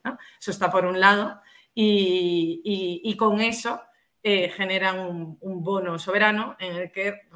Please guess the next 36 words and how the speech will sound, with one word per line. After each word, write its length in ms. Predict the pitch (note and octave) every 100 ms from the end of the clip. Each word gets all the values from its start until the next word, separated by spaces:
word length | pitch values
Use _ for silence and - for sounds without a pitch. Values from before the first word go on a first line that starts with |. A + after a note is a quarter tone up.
| E3
eh, 420 | E3+ D#3+ D#3 D#3+ - -
eh, 680 | E3 D#3 D3+ D3+ C#3 - -
captan 600 | G3 - - E3+ D#3 -
financiación 840 | - G3 F#3 F#3+ G3 F#3+ G#3 G#3+ A3 -
para 260 | - A3 G3
esos 280 | F3 F3 F#3+
mismos 300 | E3 E3+ E3+
objetivos, 520 | - D3+ D3+ - _ A3+
¿no? 120 | - _ _
Entonces, 240 | F#3+ F#3
ahí 180 | F3+ G3
ya 300 | G3 G3 F#3
haces, 320 | F3 F3 F3
eh, 380 | F#3+ E3+ E3 D#3+
combinación 720 | F3 E3 E3 D#3+ D#3 F3 E3
de, 200 | D#3+ D#3+ - _ _ -
de 140 | F#3+
capital 500 | G3 F#3+ A3 A#3+ B3+
y, 260 | A3+ A3+ B3 A3+ G#3+ F#3
y, 520 | F3+ E3 D#3+ E3 _
y 160 | B3 G#3+
luego 500 | G3+ G#3 G#3 A#3 - - _ -
fi-, 140 | G#3+
eh, 220 | - G3 F#3+
entonces 420 | G3 G3+ G3+ -
es 120 | F#3+
como 160 | F#3 E3+
una 140 | F3+
financiación 640 | F#3+ F3+ F3+ G3 F#3 F3 D#3
de, 220 | E3+ -
digamos, 380 | D#3 F3 F3 E3+
de 100 | D#3
grant, 360 | E3+ G3+ G3+
de 120 | F3+
financiación 540 | D#3 F3 D#3 E3+ F3+ F3
pública, 540 | G#3 G#3+ A3 - -